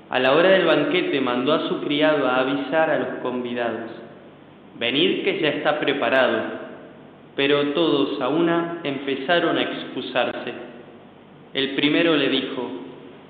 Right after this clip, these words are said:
"He comprado un campo y necesito ir a verlo. Dispénsame, por favor". Otro dijo: "He comprado cinco yuntas de bueyes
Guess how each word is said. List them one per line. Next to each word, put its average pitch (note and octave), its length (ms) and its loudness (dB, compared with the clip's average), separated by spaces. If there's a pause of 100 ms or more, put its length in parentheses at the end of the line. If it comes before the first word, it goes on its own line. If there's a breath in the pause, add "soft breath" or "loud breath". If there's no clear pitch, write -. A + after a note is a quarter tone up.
(160)
"He C#3+ 140 -2
comprado F3 420 4
un D#3 160 2
campo F3+ 440 2
y E3 80 4
necesito C#3+ 600 -2
ir E3+ 100 2
a B2 100 4
verlo. B2 340 0 (680)
Dispénsame, D3+ 840 0
por C3 160 -4 (120)
favor". A2+ 300 -2 (1040)
Otro C3+ 320 -2
dijo: C3+ 960 -2
"He C#3 120 -2
comprado D#3+ 680 4
cinco E3+ 280 -2
yuntas E3 420 0
de C3 80 0
bueyes D#3 480 0